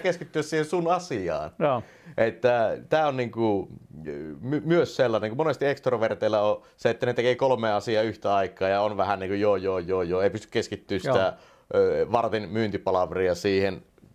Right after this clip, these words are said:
Speaker 2: sun kanssa juttelemiseen
Speaker 1: Mm.
Speaker 2: vaikka. Niin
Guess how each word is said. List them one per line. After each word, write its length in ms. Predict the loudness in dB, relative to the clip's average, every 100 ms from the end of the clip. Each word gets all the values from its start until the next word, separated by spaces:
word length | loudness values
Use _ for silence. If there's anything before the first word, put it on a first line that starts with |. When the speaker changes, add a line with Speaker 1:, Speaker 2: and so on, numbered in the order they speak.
| -20 -20 -20 _ -20 _
Speaker 2:
sun 180 | -4 0
kanssa 200 | 0 0
juttelemiseen 720 | -2 -2 -2 -4 -6 -6 -4
Speaker 1:
Mm. 40 | 0
Speaker 2:
vaikka. 320 | 0 0 -4 -10 _ _ _ _ _ -6
Niin 380 | -2 -2 -4